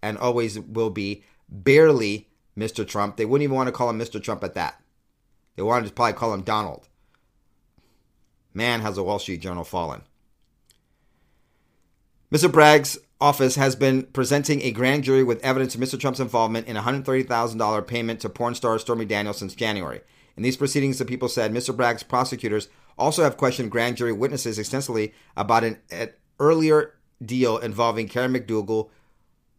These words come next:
Playboy magazine's Playmate of the Year in nineteen ninety-eight, who says she began a ten-year, uh, sorry, ten-year, ten-month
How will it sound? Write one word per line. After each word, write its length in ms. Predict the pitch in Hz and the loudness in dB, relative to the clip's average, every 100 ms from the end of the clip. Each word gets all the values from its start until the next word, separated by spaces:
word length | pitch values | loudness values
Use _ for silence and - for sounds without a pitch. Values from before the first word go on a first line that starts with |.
| _ _ _ _ _ _ _ | _ _ _ _ _ _ _
Playboy 380 | - 139 139 143 | 0 2 4 4
magazine's 440 | 127 123 110 117 - | 4 2 0 -6 -4
Playmate 520 | 131 131 127 127 127 | 0 2 0 -2 -4
of 140 | 117 | -4
the 100 | 113 | -4
Year 220 | 104 104 | -4 -4
in 200 | 104 107 101 | -2 -4 -4
nineteen 320 | 117 123 120 | -6 -6 -6
ninety-eight, 560 | 110 110 101 95 95 _ _ _ _ _ _ _ | -6 -6 -6 -6 -8 _ _ _ _ _ _ _
who 140 | - 131 | -4 0
says 240 | 139 127 | 2 2
she 160 | - 127 | 0 -2
began 340 | 123 120 117 | -2 -2 -2
a 140 | 110 107 | -4 -6
ten-year, 640 | - 139 147 139 135 - - | -4 -4 -2 -2 -2 -4 -6
uh, 140 | 120 | -6
sorry, 240 | 117 104 82 | -4 -4 -6
ten-year, 460 | 95 85 87 82 | -8 -8 -10 -12
ten-month 500 | - - 170 135 123 | -8 -4 -2 0 -2